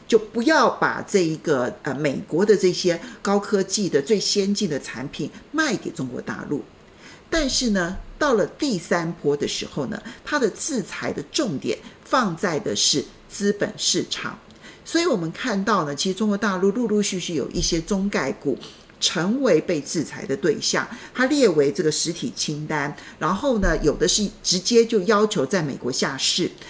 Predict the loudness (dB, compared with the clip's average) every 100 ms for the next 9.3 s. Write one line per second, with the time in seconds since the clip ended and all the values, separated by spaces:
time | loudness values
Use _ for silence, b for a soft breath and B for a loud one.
0 | B B 0 0 4 6 6 4 2 2
1 | 0 0 -2 0 2 4 4 0 -4 -2
2 | -2 0 -2 -4 B -2 -2 0 -2 0
3 | -2 0 0 0 -4 -2 -2 0 2 2
4 | 0 -4 -4 -4 -8 -4 -2 0 0 0
5 | -2 -4 -2 0 -2 -6 -6 -6 -6 -6
6 | -6 -2 -2 -2 -2 -2 -4 -2 0 0
7 | -2 -4 0 0 0 B B B B B
8 | B B B -4 0 2 2 0 2 0
9 | 0 -4 -4